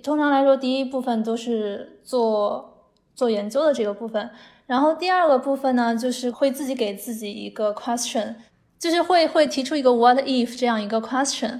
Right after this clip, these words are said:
提出来之后的话，我们就会开始去构思，通过一个故事，呃，能让人带入到那个未来的一个情境中，让他们去想象说，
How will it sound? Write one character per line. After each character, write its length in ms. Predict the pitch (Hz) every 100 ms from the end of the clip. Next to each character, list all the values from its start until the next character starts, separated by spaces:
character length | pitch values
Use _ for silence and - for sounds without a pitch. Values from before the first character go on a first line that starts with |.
| -
提 120 | - 277
出 120 | 330
来 180 | 330 330
之 180 | 320
后 220 | 320 339 294
的 160 | 247
话， 680 | 247 247 233 214 214 220 - _ - - -
我 140 | 233
们 340 | 220 233 247
就 340 | 247 285 262 247
会 240 | 269 247
开 280 | 233 254 247
始 160 | 254 226
去 300 | - 247 233
构 280 | 240 240 226
思， 520 | 226 - 233 233 240 - - _
通 180 | 269 247
过 160 | 240
一 100 | 220
个 140 | 214 233
故 240 | 262 277
事， 500 | 262 - 240 214 202 - - _ _
呃， 280 | - 240 226
能 240 | 220 220 233
让 180 | 262
人 240 | 233 214 233
带 140 | 269
入 160 | 254 233
到 160 | 233
那 180 | 226 226
个 300 | 220 208 202
未 220 | 214 339
来 160 | 247 202
的 60 | 214
一 40 |
个 80 | 220
情 240 | 220 214
境 220 | 220 254 226
中， 180 | 220
让 140 | 226 220
他 80 | 247
们 120 | 247
去 120 | 254
想 280 | 254 214 226
象 340 | - 240 214
说， 320 | 214 220 208